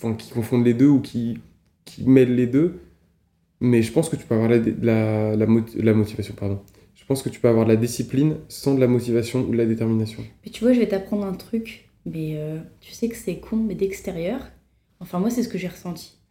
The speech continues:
Speaker 2: Tu vois, quand je te vois et tout, euh, pour, euh, ton entraînement pour, euh, ton marathon que t'as effectué il y a pas longtemps, moi, je me suis dit, mais en fait, euh,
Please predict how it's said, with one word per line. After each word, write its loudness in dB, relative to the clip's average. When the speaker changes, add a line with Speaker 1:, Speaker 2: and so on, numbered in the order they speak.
Speaker 2:
Tu -2
vois, 2
quand 4
je -10
te -2
vois 2
et 2
tout, -4
euh, -6
pour, -12
euh, -12
ton 0
entraînement -2
pour, -14
euh, -10
ton -12
marathon -8
que -12
t'as -14
effectué -14
il -12
y -12
a -16
pas -16
longtemps, -14
moi, 2
je 6
me 8
suis -6
dit, 4
mais 8
en -4
fait, -12
euh, -10